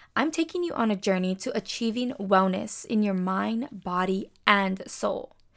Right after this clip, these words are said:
Along with expert conversations, I'll give you the insider advice and actionable tools to incorporate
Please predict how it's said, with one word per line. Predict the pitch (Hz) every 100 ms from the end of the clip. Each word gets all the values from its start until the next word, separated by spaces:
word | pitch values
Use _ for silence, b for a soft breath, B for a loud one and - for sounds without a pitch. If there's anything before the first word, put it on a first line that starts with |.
| b b -
Along | 214 214 247
with | 339 -
expert | - 190 - 220 233
conversations, | 220 208 226 - 196 196 247 285 311 - -
I'll | 190
give | 208 302 226
you | 202 196
the | 202 -
insider | 208 226 - 226 254
advice | 269 202 190 185 254 - - B B B
and | 214 214
actionable | 196 196 - 220 240 277
tools | - 233 220 220
to | - 226
incorporate | 196 220 214 214 208